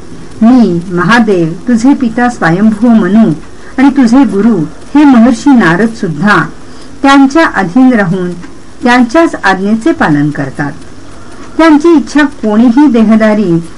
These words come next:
तप, विद्या, योगबल, बुद्धिबल, अर्थशक्ती, धर्मशक्ती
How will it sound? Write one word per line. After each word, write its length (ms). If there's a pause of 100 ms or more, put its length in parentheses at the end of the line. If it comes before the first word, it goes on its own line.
(260)
तप, 280 (260)
विद्या, 580 (140)
योगबल, 640 (220)
बुद्धिबल, 720 (520)
अर्थशक्ती, 840 (220)
धर्मशक्ती 840